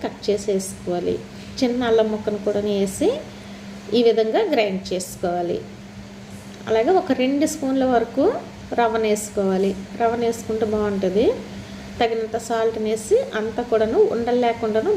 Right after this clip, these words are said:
బాగా కలుపుకోవాలి. ఈ విధంగా అంత కూడాను ఉండలు లేకుండాను కలుపుకోవాలి.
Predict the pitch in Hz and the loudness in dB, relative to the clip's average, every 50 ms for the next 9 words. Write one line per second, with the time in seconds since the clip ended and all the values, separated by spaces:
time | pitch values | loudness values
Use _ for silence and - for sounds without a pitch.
0 | 285 233 208 214 214 214 269 359 - - 220 208 202 208 - - 196 190 185 180 | 4 2 2 2 0 -2 -2 -2 0 2 2 2 2 0 -2 0 0 2 2 2
1 | 175 175 170 - - - - - - - - - - - - - - - - - | 2 2 0 -2 -6 -12 -16 -16 -16 -14 -14 -14 -14 -14 -14 -14 -14 -14 -14 -14
2 | - - - - - - - - 226 233 226 226 214 233 226 247 302 370 381 - | -14 -16 -16 -14 -14 -10 -2 2 4 6 6 6 4 4 0 0 0 0 -2 -2
3 | - 208 214 214 - 214 202 226 214 220 220 254 302 285 226 214 214 226 226 233 | -4 -6 -6 -6 -6 -4 0 2 2 4 4 2 2 2 2 2 2 2 4 4
4 | 220 220 214 - 214 214 214 214 220 220 247 339 440 427 - 247 214 208 196 202 | 4 2 2 0 -2 0 2 2 2 2 2 2 0 0 2 4 4 4 2 0
5 | - - 196 190 190 185 190 208 | -2 0 2 2 4 4 4 4